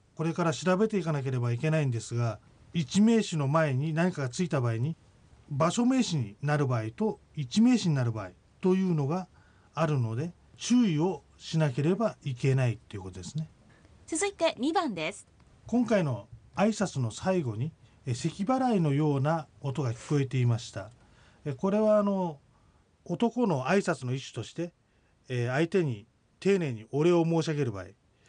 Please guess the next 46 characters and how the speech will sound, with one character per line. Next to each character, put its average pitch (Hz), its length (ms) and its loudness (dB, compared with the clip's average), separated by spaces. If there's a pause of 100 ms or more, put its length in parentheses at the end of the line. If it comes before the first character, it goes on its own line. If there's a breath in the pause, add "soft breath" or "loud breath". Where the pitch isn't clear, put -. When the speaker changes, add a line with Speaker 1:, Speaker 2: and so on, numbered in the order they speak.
(280 soft breath)
Speaker 1:
あ 156 100 -2
い 165 60 2
の 170 60 0
こ 156 60 0
と 127 60 -4
は、 110 60 -8
「イ 139 80 0
ヤ 160 120 4
イ 156 40 4
ラ 143 120 0
イ 135 80 0
ケ 131 120 -4
レ」 123 200 -2
と 127 120 -6
い 160 100 -2
う 165 60 -2
ふ 175 40 -2
う 180 40 0
に 117 220 -4 (400)
言 156 120 0
い 160 40 4
ま 165 120 4
す 127 140 -6
が、 120 240 -4 (420 soft breath)
こ 240 100 0
の 220 100 0
後 233 220 2
に 170 80 0
さ 320 140 -2
ら 190 120 2
に 135 60 -2
続 135 260 -8
け 139 160 0
て、 208 220 -4 (440 soft breath)
え 113 580 -4
ー、 - 300 -20 (640 soft breath)
こ 143 160 0
の 120 320 0 (100)
咳 175 280 -4
払 160 260 2
い - 40 -2
の 143 100 -2
よ 202 160 0
う 254 40 0
な 120 260 -2 (460)
声 113 360 -2